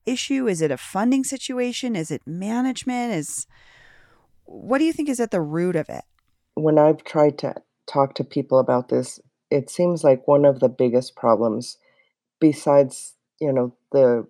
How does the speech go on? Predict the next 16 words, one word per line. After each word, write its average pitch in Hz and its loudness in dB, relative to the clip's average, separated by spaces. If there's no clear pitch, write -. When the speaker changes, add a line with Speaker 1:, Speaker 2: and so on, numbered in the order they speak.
Speaker 2:
possible 131 -2
problems 127 0
with 113 -4
the 80 2
actual 120 -6
tests, - -6
the 139 4
actual 135 0
problems 131 0
in 127 -2
the 120 0
district 123 -4
also 127 0
seem 123 -4
to 123 -6
stem 120 -4